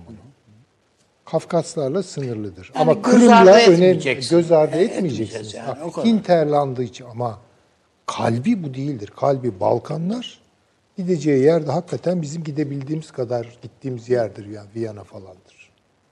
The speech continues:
Speaker 1: Ötesi yoktur. Ama bakın biz bugün Macarlarla işbirliği yapıyoruz. Sırplarla işbirliği yapmaya başladı ki nasıl yani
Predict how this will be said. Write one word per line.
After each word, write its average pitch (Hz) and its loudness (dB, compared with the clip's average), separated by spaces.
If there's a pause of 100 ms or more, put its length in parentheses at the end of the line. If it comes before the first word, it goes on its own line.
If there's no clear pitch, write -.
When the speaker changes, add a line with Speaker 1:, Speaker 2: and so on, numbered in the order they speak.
(440)
Speaker 1:
Ötesi 101 -18
yoktur. - -14 (760)
Ama 117 -2
bakın 170 -6
biz 160 -10
bugün 170 -8
Macarlarla 143 -6
işbirliği 104 -16
yapıyoruz. 98 -20 (1300)
Sırplarla 208 -4
işbirliği 123 -6
yapmaya 110 -8
başladı 117 -10
ki 131 -12
nasıl 113 -10
yani 107 -12